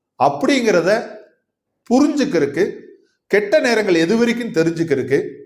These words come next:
கண்டிப்பா அது ஒரு பயனுள்ளதாக இருக்கும். இப்ப இன்னைக்கே நான் ஒரு ஜாதகம் பார்த்தேன், அமெரிக்காவுல வேலையில இருக்கிறாரு. அவருக்கு வந்து பாத்தீங்கன்னா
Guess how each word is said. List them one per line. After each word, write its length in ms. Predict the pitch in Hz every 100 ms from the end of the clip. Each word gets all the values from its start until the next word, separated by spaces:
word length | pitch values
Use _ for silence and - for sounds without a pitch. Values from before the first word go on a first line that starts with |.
| - _ _ _
கண்டிப்பா 460 | - 202 262 262 254 262 -
அது 200 | 147 202 233
ஒரு 140 | 180 240
பயனுள்ளதாக 720 | - 156 240 240 202 147 131 143
இருக்கும். 320 | - - - - _ _ _ _ _ _ _ _ _ _
இப்ப 160 | - 202
இன்னைக்கே 360 | 247 302 320
நான் 180 | 269 226
ஒரு 140 | 185 165
ஜாதகம் 480 | 160 175 196 180
பார்த்தேன், 360 | 135 123 120 113 - - _ _ _ _ _ _ _
அமெரிக்காவுல 640 | 147 175 233 226 185 156 180
வேலையில 340 | 139 147 147
இருக்கிறாரு. 380 | - 120 110 107 - - _ _ _ _ _ _ _ _ _ _ - - - _ _ _
அவருக்கு 380 | 160 220 285 254
வந்து 200 | 220 262
பாத்தீங்கன்னா 480 | 214 185 175 196